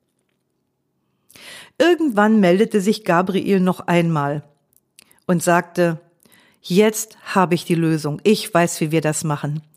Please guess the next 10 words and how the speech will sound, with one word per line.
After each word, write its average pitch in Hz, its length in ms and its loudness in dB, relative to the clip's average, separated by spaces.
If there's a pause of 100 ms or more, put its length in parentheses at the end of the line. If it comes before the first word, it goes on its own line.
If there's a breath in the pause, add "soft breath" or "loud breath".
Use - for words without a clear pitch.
(360 loud breath)
Wir 220 240 0
verstecken 233 600 -2
den 175 160 0
Schlüssel 269 560 -2
zum 240 260 -2
Himmelreich 202 840 0
im 156 140 -4
Herzen 175 560 -4
der 185 120 0
Menschen.“ 160 540 -4